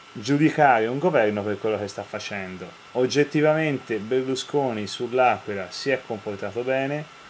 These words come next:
ha azzeccato tutte le mosse, sicuramente se le cose sono andate meglio di quanto lui stesso si aspettava e sare-, e di quanto lui stesso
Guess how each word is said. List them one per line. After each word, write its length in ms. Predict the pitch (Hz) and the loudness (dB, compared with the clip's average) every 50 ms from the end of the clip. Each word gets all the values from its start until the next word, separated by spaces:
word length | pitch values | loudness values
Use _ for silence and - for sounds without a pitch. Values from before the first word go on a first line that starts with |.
| - - - - - - - | -20 -20 -20 -20 -20 -8 2
ha 180 | - 135 147 147 | 6 8 8 8
azzeccato 920 | 139 117 107 117 123 123 123 - - 143 139 135 127 - - 110 104 - | 8 6 4 0 0 0 0 0 2 4 6 4 4 4 2 -2 -2 -2
tutte 320 | - 143 135 139 - 123 | -4 -6 -6 -2 2 2
le 100 | 117 120 | 2 2
mosse, 720 | 120 131 139 143 131 113 - - - 123 131 147 165 170 - - - - - - - - - - - - - - - - - | 2 2 4 4 4 2 0 -2 2 4 4 4 4 2 -2 -6 -16 -20 -20 -20 -20 -20 -20 -20 -20 -20 -20 -20 -20 -20 -16
sicuramente 1120 | - - - - - - 135 127 - 135 131 131 131 127 139 143 147 139 131 - - 123 113 | -12 -8 -6 -4 -2 -2 -2 0 2 4 4 6 4 4 4 2 0 0 -2 0 0 0 0
se 160 | - - 117 | 0 -4 -2
le 120 | 110 110 104 | -2 -2 0
cose 240 | - 131 131 127 113 | 2 2 2 2 0
sono 180 | - 113 104 | -2 -6 -6
andate 300 | 104 104 110 107 104 104 | -6 -6 -6 -6 -6 -6
meglio 260 | 104 117 123 123 120 117 | -6 -4 -4 -2 -2 -2
di 100 | 107 101 | -4 -4
quanto 300 | 101 104 101 98 - 104 | -6 -8 -10 -8 -8 -8
lui 160 | 104 101 98 | -6 -8 -8
stesso 360 | - - 117 107 - - 101 | -8 -8 -10 -8 -8 -10 -12
si 100 | 95 - | -10 -10
aspettava 800 | 101 95 - - 113 113 - - 143 147 143 135 117 107 101 92 | -12 -10 -8 -6 -6 -6 -4 2 4 6 6 6 6 4 0 -2
e 80 | 95 98 | -2 -6
sare-, 420 | 98 - - 101 101 101 85 90 95 - | -8 -8 -8 -6 -6 -6 -8 -10 -10 -8
e 300 | 98 101 107 107 - - - - - - - - | -6 -4 -4 -4 -6 -8 -14 -20 -20 -20 -20 -12
di 100 | - 113 | -8 -8
quanto 400 | 107 - 123 123 127 113 - - | -4 -2 -2 -2 -2 -4 -4 -4
lui 240 | 113 123 135 143 139 | -2 -2 0 -2 -2
stesso 720 | 131 - - 135 135 139 127 - - - 143 139 139 131 | -4 -4 -2 -2 0 0 0 -2 -2 0 2 2 2 0